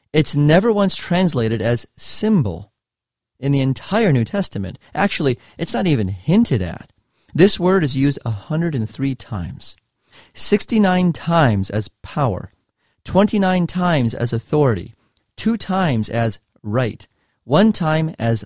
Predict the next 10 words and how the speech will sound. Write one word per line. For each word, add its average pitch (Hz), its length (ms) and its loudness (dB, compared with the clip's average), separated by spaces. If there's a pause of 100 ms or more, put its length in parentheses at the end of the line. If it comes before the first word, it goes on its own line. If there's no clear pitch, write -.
liberty, 143 480 0 (280)
one 175 280 4
time 170 360 -2
as 117 420 -4
jurisdiction, 143 800 0 (220)
and 120 240 0
one 165 240 4
time 151 480 -2 (380)
as 98 200 -6
strength. - 680 -6